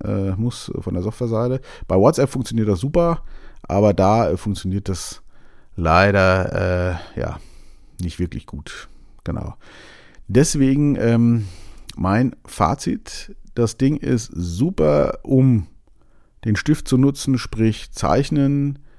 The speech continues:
bestimmt auch für gewisse, weiß nicht, technische Zeichensachen, kann ich jetzt nicht sagen, äh, fürs Lesen, gerade wenn man, äh, Magazin liest, wo man sich auch mal was vermerken will und so weiter und so fort. Also das ist wirklich super, das macht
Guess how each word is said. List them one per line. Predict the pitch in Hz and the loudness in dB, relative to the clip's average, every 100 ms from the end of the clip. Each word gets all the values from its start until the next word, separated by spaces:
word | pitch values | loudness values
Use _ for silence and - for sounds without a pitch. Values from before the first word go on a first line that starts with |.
| - - - - | -20 -20 -20 -8
bestimmt | 113 107 131 139 | -6 -2 0 2
auch | 110 113 | 0 2
für | 120 107 107 | 2 2 2
gewisse, | - 101 110 117 98 - - - - - - - - | -2 -2 0 0 0 -2 -6 -12 -14 -18 -20 -18 -4
weiß | 95 113 | -2 0
nicht, | 107 - - - - - | -2 -2 -10 -12 -14 -6
technische | 117 120 139 131 - | -4 -2 -2 -2 -4
Zeichensachen, | - - 135 139 127 127 143 131 | -4 -4 -2 -2 -2 0 0 -2
kann | 120 | 0
ich | 117 | 0
jetzt | 110 | 0
nicht | 107 | -2
sagen, | 110 117 139 139 - - - | 0 0 0 -2 -6 -8 0
äh, | 110 107 | 2 2
fürs | - 117 113 - - | 4 4 4 0 -2
Lesen, | 104 101 131 180 165 | 2 4 4 4 2
gerade | 127 90 117 120 | 0 2 2 2
wenn | 113 | 2
man, | 107 104 - - - - - - - | 2 0 -6 -20 -20 -20 -20 -20 -10
äh, | - | -2
Magazin | 98 101 110 104 156 151 | 2 4 2 0 0 0
liest, | 135 - | 0 0
wo | 117 | 0
man | 110 | 2
sich | - | 2
auch | |
mal | 113 104 | 2 2
was | 104 - | 0 0
vermerken | 107 101 110 120 110 | 2 4 4 4 2
will | 110 | 2
und | 98 | 2
so | 101 | 0
weiter | 92 | 0
und | 101 | 0
so | 98 | -2
fort. | |
Also | - 101 | -6 -2
das | 143 139 | -4 -2
ist | - 98 | -6 -4
wirklich | 110 131 92 - | -4 -2 -6 -8
super, | 85 90 165 - 143 - - - - - | -6 -4 -2 0 0 -2 -4 -6 -8 -8
das | 80 - | -8 -6
macht | 104 98 - | -6 -6 -10